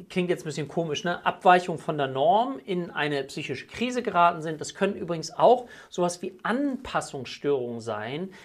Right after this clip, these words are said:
Ich habe Probleme, mich an eine neue Lebenssituation anzupassen. Zum Beispiel, wenn ich meinen Job verloren habe. Ja, das fällt dann schon in den Bereich der Psychotherapie. Das heißt, wir arbeiten hier nicht mit gesunden Menschen, sondern mit Menschen,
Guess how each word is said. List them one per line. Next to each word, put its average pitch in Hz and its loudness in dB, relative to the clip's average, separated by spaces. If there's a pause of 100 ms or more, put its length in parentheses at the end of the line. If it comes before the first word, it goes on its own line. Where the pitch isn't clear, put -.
Ich - -4
habe 165 2 (240)
Probleme, 165 0
mich 196 0
an 170 -4
eine 160 -4
neue 160 2
Lebenssituation 170 -4
anzupassen. 117 -10
Zum 175 -6
Beispiel, 147 4
wenn 165 -4
ich - -12
meinen 165 -4
Job 202 0
verloren 117 -4
habe. 104 -14 (540)
Ja, 175 -6 (280)
das 202 6
fällt 277 6
dann 254 -2
schon 220 0 (300)
in 185 2
den 185 6
Bereich 143 2
der 202 -4
Psychotherapie. 196 -4
Das 123 -6
heißt, 165 2
wir 147 0
arbeiten 156 0
hier 151 -6
nicht 185 -2
mit 185 -4
gesunden 180 -2
Menschen, 233 -6 (220)
sondern 175 -2
mit 160 -8
Menschen, 190 -2